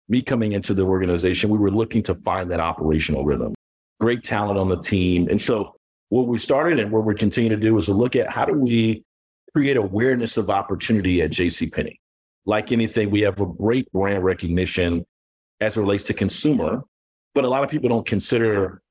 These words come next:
working for J C Penney. Unless you're hardcore in the retail industry, the story of what's happening at J C Penney, all the great things that are going on, it may not be somewhere that you see yourself doing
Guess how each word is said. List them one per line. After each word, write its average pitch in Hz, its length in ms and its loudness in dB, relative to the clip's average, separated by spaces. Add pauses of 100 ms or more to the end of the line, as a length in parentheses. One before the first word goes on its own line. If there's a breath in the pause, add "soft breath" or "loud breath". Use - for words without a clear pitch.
working 117 440 -2
for 135 280 0
J 90 180 -4
C - 160 -8
Penney. - 300 -8 (260)
Unless 113 340 0
you're 117 220 2 (160)
hardcore 110 400 0
in 101 80 0
the 92 60 0
retail 95 360 2
industry, 92 560 0
the 87 60 0
story 92 340 0
of 85 80 -2
what's 87 160 -2
happening 85 380 -4
at 80 80 0
J 78 160 -2
C 85 140 -2
Penney, 82 240 -2
all 78 100 0
the 78 60 -2
great 78 160 -2
things 80 160 -2
that 73 80 -2
are 73 40 0
going 85 220 2
on, 135 300 0 (260)
it 120 100 0
may 143 140 2
not 139 260 -2
be 120 160 -2
somewhere 95 800 0 (260 loud breath)
that 101 260 -2
you 98 140 0
see - 220 0
yourself 98 480 0
doing 90 420 2